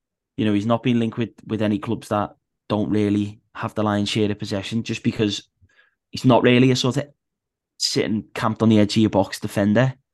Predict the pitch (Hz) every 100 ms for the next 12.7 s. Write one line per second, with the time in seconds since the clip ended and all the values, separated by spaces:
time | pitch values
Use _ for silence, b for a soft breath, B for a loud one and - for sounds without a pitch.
0 | _ _ 104 101 98 95 87 - _ _
1 | _ _ 123 117 117 120 120 113 120 143
2 | 151 - 113 107 - 104 95 110 110 117
3 | 82 104 101 - - 85 110 - - b
4 | b b - 120 110 107 110 107 107 107
5 | 101 101 110 110 - - _ _ _ _
6 | _ _ _ - 107 104 101 120 113 110
7 | 104 104 113 131 _ - 110 107 107 104
8 | 101 110 113 B B B B B - 123
9 | 120 117 120 - _ - 151 156 - -
10 | 110 110 104 110 127 123 123 - 127 131
11 | 127 104 117 107 110 104 120 120 123 123
12 | 127 127 127 143 143 139 117